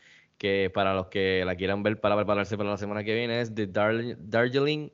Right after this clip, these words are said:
Limited, eh, de Wes Anderson. Así que lo que vamos a hacer hoy es, vamos a regresar al, al, al podcast regular, este, que usualmente hacíamos desde que empezó la página.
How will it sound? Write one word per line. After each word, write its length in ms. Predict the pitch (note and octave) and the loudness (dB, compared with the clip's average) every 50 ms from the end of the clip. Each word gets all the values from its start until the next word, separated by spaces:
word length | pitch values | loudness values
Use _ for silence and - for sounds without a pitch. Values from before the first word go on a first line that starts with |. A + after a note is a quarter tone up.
| _ | _
Limited, 460 | - G#2 G#2+ C3+ C3+ A#2 F#2+ G2+ G#2+ G#2 - _ _ _ _ _ _ _ _ _ _ - | -8 -2 -2 0 0 0 -2 -2 -4 -6 -10 _ _ _ _ _ _ _ _ _ _ -8
eh, 760 | F#2 G2 G2 G2 G2 F#2+ F#2+ F#2 F#2 F2+ F2 E2+ E2 D2+ - - | -4 -2 -2 0 0 0 0 0 0 -2 -2 -4 -4 -6 -8 -10
de 160 | - G2 G#2 | -6 -2 -2
Wes 300 | G2 F#2+ G#2 A2 G#2+ - - | 2 4 2 2 2 0 -4
Anderson. 580 | G#2+ G#2+ G#2 G2 F#2 F2+ - - F2 E2 E2 - _ _ _ - - _ _ _ - | -4 -2 0 0 0 -2 -2 -6 -8 -8 -8 -12 _ _ _ -20 -20 _ _ _ -4
Así 280 | G#2 G#2 - - B2 | -2 -2 0 0 0
que 80 | A2+ C#3 | 2 4
lo 80 | C3 C3 | 6 6
que 60 | C3+ | 6
vamos 140 | C3 C#3 D#3+ | 8 8 6
a 40 | |
hacer 180 | D#3+ E3 G3+ F3+ | 4 4 4 4
hoy 80 | F#3 G#3 | 6 6
es, 100 | A#3+ A3 | 4 4
vamos 220 | F#3 E3 E3+ F3 | 4 2 4 4
a 40 | F#3 | 4
regresar 460 | F#3 G3 G3 F#3+ F#3+ - - E3+ E3+ | 4 4 2 2 2 2 2 2 4
al, 360 | F#3+ F#3 F#3 E3 D3 C#3 C3 | 4 6 6 8 8 8 8
al, 360 | A#2+ A2 B2 A#2 A#2 A#2 A2 | 8 6 6 6 6 6 4
al 140 | F2+ A2+ G#2+ | 4 2 0
podcast 420 | - - A2 - - C#3+ D3 - - | 0 -2 -2 0 2 0 0 0 -2
regular, 500 | F3 F3+ F3 F#3 D#3+ B2+ B2 D3 F3+ A3+ | -2 0 2 4 6 6 6 6 4 2
este, 540 | G#3 D#3+ B2+ - - C3 A#2+ A#2 A2 A2 G2+ | 0 0 0 0 2 2 4 4 4 2 2
que 100 | G#2+ A2+ | 0 -2
usualmente 580 | A2 - - A2 G#2+ A2+ A#2+ A#2+ A#2+ C#3 C3+ B2+ A#2+ | -2 0 0 0 0 0 -4 -4 0 2 4 4 4
hacíamos 380 | A#2 - B2+ B2+ B2+ C3 C3 | 2 4 2 2 2 2 0
desde 220 | B2 A#2+ A2+ B2 A2+ | -2 0 0 0 0
que 60 | A2+ | 0
empezó 320 | A2 F#2+ - G#2+ - A2+ | -2 -2 -2 -2 2 2
la 140 | A2 A2+ A2+ | 2 4 4
página. 400 | A2 G#2+ A2 B2 C3+ D3 D#3+ E3+ | 2 2 2 0 -2 -2 -4 -8